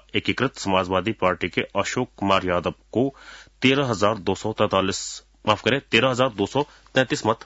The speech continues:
प्राप्त हुए। इसी तरह सिरहा क्षेत्र नंबर चार के प्रदेश सभा ख में लोकतांत्रिक समाजवादी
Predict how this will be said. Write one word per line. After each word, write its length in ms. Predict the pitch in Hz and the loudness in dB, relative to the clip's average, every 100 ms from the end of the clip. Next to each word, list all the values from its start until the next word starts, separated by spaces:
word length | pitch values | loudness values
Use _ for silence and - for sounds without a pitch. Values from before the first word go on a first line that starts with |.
| _ - | _ 0
प्राप्त 260 | 98 - | 0 2
हुए। 220 | 107 98 - _ - - _ - - - - - | 0 0 -4 _ -20 -20 _ -20 -20 -20 -10 -4
इसी 140 | 151 | 0
तरह 240 | 151 156 170 | 4 2 2
सिरहा 260 | 135 127 151 | 0 0 0
क्षेत्र 300 | - 120 123 | 0 0 2
नंबर 240 | 120 135 | 2 0
चार 360 | - - 110 113 | -2 0 2 2
के 120 | 135 | 0
प्रदेश 300 | - 95 113 | -2 0 0
सभा 240 | 101 101 107 | 0 0 0
ख 160 | - | 0
में 140 | 101 117 | 0 0
लोकतांत्रिक 420 | 104 - 104 113 | -2 0 -2 -2
समाजवादी 400 | 113 98 95 95 | 0 2 2 0